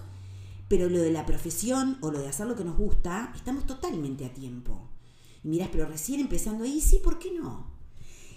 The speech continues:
El, lo interesante es que todavía más que a cualquier otra edad, cuando vos ya das por cerrada una etapa de, de trabajar, no sé, de manera obligatoria, etcétera, elijas lo que estás haciendo.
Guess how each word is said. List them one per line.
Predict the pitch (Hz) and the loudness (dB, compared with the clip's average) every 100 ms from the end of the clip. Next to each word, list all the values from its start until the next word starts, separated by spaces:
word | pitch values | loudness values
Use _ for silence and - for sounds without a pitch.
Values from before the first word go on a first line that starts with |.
| - | -4
El, | 208 202 226 | -2 -2 -4
lo | 226 | -4
interesante | 220 226 220 208 359 392 214 175 196 220 | -4 -2 -2 -4 -2 0 0 -2 -4 -4
es | 214 | -8
que | - - 175 - - - - - - _ _ - - - | -10 -4 -4 -4 -12 -20 -20 -20 -20 _ _ -20 -20 -10
todavía | 190 170 202 330 | -8 -4 -2 0
más | 285 277 - | 0 -2 -6
que | 180 | -8
a | 151 | -8
cualquier | 139 151 196 | -8 -2 0
otra | 214 - 147 | 0 -4 -6
edad, | 151 147 | -6 -8
cuando | 135 131 135 | -8 -8 -4
vos | 185 269 - | -4 -4 -4
ya | 208 202 170 - | -6 -6 -8 -14
das | 143 165 | -12 -12
por | 175 202 | -8 -8
cerrada | - 139 156 165 | -8 -8 -6 -6
una | 147 | -6
etapa | - 156 156 127 135 107 | -6 -8 -8 -10 -10 -12
de, | 117 | -16
de | 107 131 | -14 -14
trabajar, | 117 123 - 165 160 139 | -14 -14 -10 -8 -8 -8
no | 131 | -8
sé, | - 143 135 - - | -8 -8 -10 -16 -14
de | 147 | -10
manera | 131 139 170 165 | -6 -2 0 0
obligatoria, | 143 127 - 160 143 131 | -2 -6 -2 -2 -2 -4
etcétera, | - 175 135 123 123 - - - | -4 -4 -4 -8 -10 -12 -18 -12
elijas | 233 233 240 - 156 135 | -2 0 0 -2 -4 -6
lo | 135 | -8
que | |
estás | 127 123 120 | -8 -10 -10
haciendo. | 127 131 113 110 | -10 -10 -10 -12